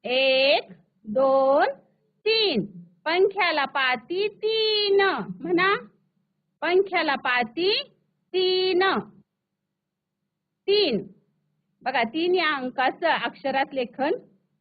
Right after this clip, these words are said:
तीन हा अंक. विद्यार्थी मित्रांनो, यानंतर आपण तीन या घ-, अंकाची, अ, ओळख व लेखन या घटकावरील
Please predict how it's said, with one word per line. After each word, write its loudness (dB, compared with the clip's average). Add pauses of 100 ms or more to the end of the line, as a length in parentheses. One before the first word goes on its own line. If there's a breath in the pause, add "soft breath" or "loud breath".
(3750)
तीन 0 (200)
हा -2
अंक. 0
विद्यार्थी -4
मित्रांनो, -4
यानंतर -2 (100)
आपण -2
तीन -6
या -2
घ-, -10
अंकाची, -6 (200)
अ, -20 (280)
ओळख -2
व -4
लेखन -4
या -4
घटकावरील -6